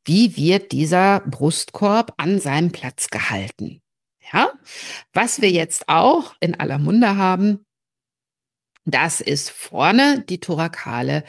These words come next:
Schlinge. Herzlichen Glückwunsch, wir haben es erkannt. Sechzig bis siebzig Prozent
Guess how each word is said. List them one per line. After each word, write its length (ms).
Schlinge. 440
Herzlichen 540
Glückwunsch, 400
wir 100
haben 200
es 100
erkannt. 480
Sechzig 400
bis 140
siebzig 420
Prozent 560